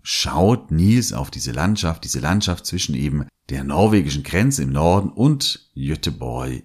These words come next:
im Süden. Den Namen hat diese Landschaft von der Festung Bohus, die findet sich bei Kungälv, wenige Kilometer nördlich von Göteborg. Und genau, diese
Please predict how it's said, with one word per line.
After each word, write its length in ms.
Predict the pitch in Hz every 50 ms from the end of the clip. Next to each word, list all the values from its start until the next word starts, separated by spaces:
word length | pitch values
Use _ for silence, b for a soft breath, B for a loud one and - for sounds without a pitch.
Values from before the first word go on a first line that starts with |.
| _
im 360 | - 73 73 73 73 76 82 - _ _ _ _ _ _
Süden. 680 | - - - - - - 67 65 65 - - - - _ _ _ _ _ _ _ _ _ _ _ _ _ _ _ _ -
Den 120 | 78 73
Namen 400 | 143 135 - 87 110 143 175 175
hat 280 | 156 151 143 - - -
diese 180 | 117 120 117 104
Landschaft 640 | 98 101 104 110 - 110 104 101 - - - -
von 240 | - - - 87 87
der 160 | 87 87 85
Festung 500 | 82 95 92 92 - - 87 90 87 78
Bohus, 800 | 69 127 143 135 73 - 69 82 123 156 - - - - - -
die 160 | - 80 87 85
findet 380 | - - 101 98 98 90 -
sich 160 | - 80 -
bei 220 | - 82 78 71 67
Kungälv, 840 | - - - 143 160 - - - 73 82 101 127 139 - - - -
wenige 540 | 78 90 95 98 85 85 87 82 80 78
Kilometer 480 | 73 - - 71 73 73 73 71 - 67
nördlich 480 | 58 62 69 98 120 - - 98 - -
von 160 | - 64 62
Göteborg. 680 | 64 65 - 60 - - 57 62 76 92 117 143 165 B B B B B B B B B B B B B
Und 440 | - 78 78 78 78 78 78 - -
genau, 220 | - 127 67 57
diese 380 | 55 62 67 65 69 67 60